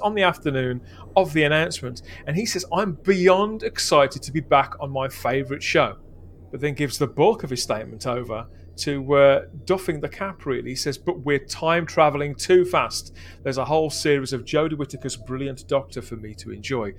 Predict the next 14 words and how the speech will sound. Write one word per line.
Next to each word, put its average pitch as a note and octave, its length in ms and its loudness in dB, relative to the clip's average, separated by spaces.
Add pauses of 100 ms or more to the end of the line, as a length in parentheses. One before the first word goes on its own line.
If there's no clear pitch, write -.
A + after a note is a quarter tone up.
(200)
with A2+ 140 -12
my B2 180 -6
friend B2 380 -6
and C#3+ 100 -4
hero A#2+ 320 0
Chris - 320 -2
Chibnall C3 440 0 (300)
at C#3 200 2
the C3 100 4
helm. G#2+ 320 -8 (540)
I'm A2+ 220 0
still D3 520 4 (300)
a B2 100 2
viewer A2+ 500 -2